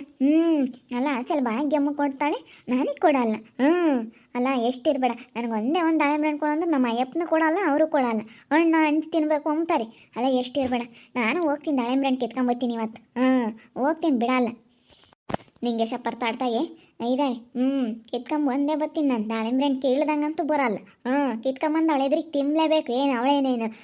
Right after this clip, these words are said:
ಅವಳೇ ದೊಡ್ಡಿದು ಅಮ್ಮಂಗೆ ಆಡ್ತಾಳೆ. ಹ್ಮ್, ಏನ್ ನಾನೇ ದೊಡ್ಡಿದು, ನಾನೇನು ಇಲ್ಲ ನೋಡು,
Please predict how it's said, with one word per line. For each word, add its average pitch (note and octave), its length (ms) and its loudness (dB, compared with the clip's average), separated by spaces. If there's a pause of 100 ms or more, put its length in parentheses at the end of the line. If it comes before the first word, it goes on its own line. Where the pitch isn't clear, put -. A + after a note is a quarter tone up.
(140)
ಅವಳೇ B3+ 260 2
ದೊಡ್ಡಿದು A#3+ 500 0
ಅಮ್ಮಂಗೆ C#4+ 340 0
ಆಡ್ತಾಳೆ. A3 340 -2
ಹ್ಮ್, C4 540 0 (440)
ಏನ್ A#3+ 440 0
ನಾನೇ B3 300 0 (440)
ದೊಡ್ಡಿದು, B3+ 380 4
ನಾನೇನು A#3+ 380 0
ಇಲ್ಲ A#3 140 0
ನೋಡು, C#4 180 4